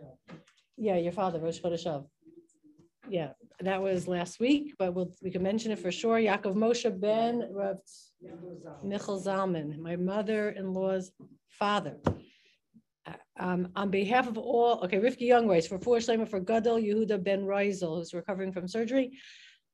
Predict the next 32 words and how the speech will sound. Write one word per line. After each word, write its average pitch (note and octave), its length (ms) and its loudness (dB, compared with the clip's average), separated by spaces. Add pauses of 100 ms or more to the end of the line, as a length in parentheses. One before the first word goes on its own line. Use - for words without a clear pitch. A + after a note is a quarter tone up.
(120)
On E4+ 300 8
behalf E4+ 240 8
of D4 80 4
all C#4+ 120 8
Esther's C4 360 2
Talmidim, A#3+ 400 2
Tanya A#3 260 4
Hammer A3+ 600 4 (720)
is G#3+ 100 -8
dedicating A3+ 480 4
this A3+ 160 2
year A#3 100 6
in A3 60 2
honor G#3 240 0
of G3 100 -2
Esther B3+ 420 2
and G#3 180 0
the F#3+ 40 -2
Secret A3 280 -2
Weapons G#3 360 0
daughter, F#3+ 540 0 (140)
Ayelet, F#3 580 4 (380)
on F3+ 120 0
her G3+ 60 4
marriage G3 300 4
to G3+ 80 6
Avi F#3 160 2
Zucker D4+ 360 4
next F#3+ 320 2
week. E4 400 6
Yes, A#3+ 400 6
amen. A3 680 4